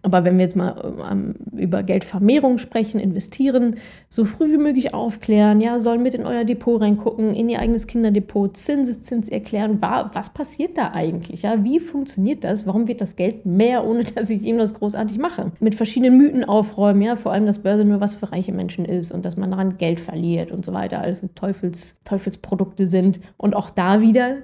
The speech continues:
die eigenen Glaubenssätze, ja, hinterfragen und ab einem gewissen Alter natürlich auch, äh, aufklären über E T Fs, der Unterschied zwischen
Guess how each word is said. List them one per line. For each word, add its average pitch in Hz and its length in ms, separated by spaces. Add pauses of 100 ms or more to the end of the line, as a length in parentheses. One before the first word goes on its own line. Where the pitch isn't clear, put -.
die 190 100
eigenen 175 280
Glaubenssätze, 214 340 (340)
ja, 202 260
hinterfragen 208 720 (180)
und 247 180
ab 196 60
einem 277 240
gewissen 330 280
Alter 269 300
natürlich 254 420
auch, 214 360
äh, - 60
aufklären 220 580
über 202 200
E 220 120
T 220 160
Fs, 180 300
der 180 100
Unterschied 208 360
zwischen 208 520